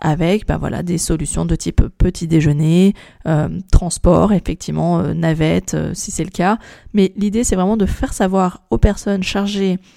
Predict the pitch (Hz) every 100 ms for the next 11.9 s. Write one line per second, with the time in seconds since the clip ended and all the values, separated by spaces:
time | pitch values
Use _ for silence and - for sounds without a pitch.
0 | _ - 175 180 - 170 131 - - 226
1 | - 160 175 160 165 151 151 - 120 110
2 | - - - - - 165 180 196 233 190
3 | - - - - 160 - 175 185 170 196
4 | - - 240 240 170 160 - 170 180 220
5 | _ - 180 175 190 185 190 175 156 165
6 | 170 196 - 175 - 165 143 - _ _
7 | _ - 208 254 240 220 214 190 202 190
8 | 165 165 170 156 160 160 151 151 - 165
9 | - - - 160 151 156 151 151 - 147
10 | - 160 - - 160 147 139 - - -
11 | 175 - - 156 - 151 240 285